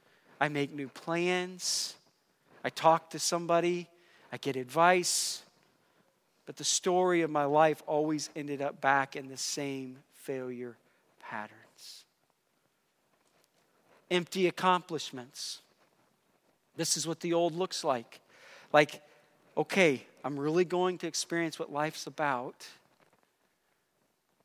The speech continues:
And I'm gonna be that person if I can just get this job,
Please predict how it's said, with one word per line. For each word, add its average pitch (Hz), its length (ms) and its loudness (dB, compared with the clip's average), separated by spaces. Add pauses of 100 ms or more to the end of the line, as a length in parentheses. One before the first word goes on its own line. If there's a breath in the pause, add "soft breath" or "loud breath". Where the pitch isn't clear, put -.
(360)
And 147 100 -4
I'm 160 60 -2
gonna 156 80 -2
be 170 140 4
that 190 180 4
person 170 340 -4
if 143 120 -2
I 147 80 2
can 135 220 -10
just 170 580 -2
get - 320 -6
this 151 260 -4
job, 120 460 -4